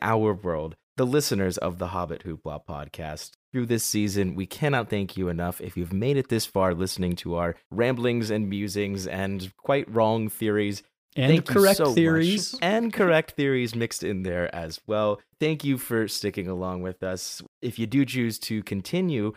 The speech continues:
Speaker 1: let us know what you'd like to hear. Truly, uh, you guys are the fans. We love talking about Lord of the Rings. We love talking about the entire season, which we will,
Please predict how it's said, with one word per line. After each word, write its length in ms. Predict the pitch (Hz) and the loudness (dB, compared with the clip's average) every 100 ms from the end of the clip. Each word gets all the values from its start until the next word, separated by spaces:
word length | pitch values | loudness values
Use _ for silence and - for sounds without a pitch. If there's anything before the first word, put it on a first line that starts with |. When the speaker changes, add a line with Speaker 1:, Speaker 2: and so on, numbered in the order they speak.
| _ - | _ -2
Speaker 1:
let 160 | 123 170 | 2 2
us 180 | 208 180 | 0 0
know 120 | 185 | 0
what 280 | 185 180 - | 0 -2 -4
you'd 200 | 208 165 | -4 -4
like 300 | 139 190 - | -6 -6 -6
to 100 | 101 | -8
hear. 400 | - 202 151 - | -8 -6 -6 -8
Truly, 560 | - 147 190 104 71 | -10 -8 -6 -8 -8
uh, 80 | 80 | -8
you 240 | 82 120 160 | -8 -6 -2
guys 280 | 160 151 151 | -2 -2 -4
are 100 | 147 | -6
the 100 | 143 | -8
fans. 460 | - 151 151 135 | -8 -6 -6 -8
We 160 | 107 123 | -6 -6
love 380 | 113 127 160 151 | -4 0 0 0
talking 340 | 135 135 127 | -4 -2 -4
about 320 | 110 113 110 - | -4 -4 -4 -4
Lord 220 | 104 101 | -4 -2
of 80 | 95 | -4
the 60 | |
Rings. 320 | 87 92 92 - | -6 -6 -6 -10
We 60 | 76 | -10
love 380 | 85 120 127 | 0 2 2
talking 360 | 123 104 98 98 | 0 -2 -2 -6
about 340 | 85 92 90 | -4 -4 -4
the 120 | 82 - | -8 -10
entire 420 | 82 113 110 98 | -8 -2 0 0
season, 420 | - 104 98 87 | -4 -6 -4 -4
which 240 | 85 - | -6 -10
we 80 | 87 | -12
will, 320 | 85 127 120 | -4 0 0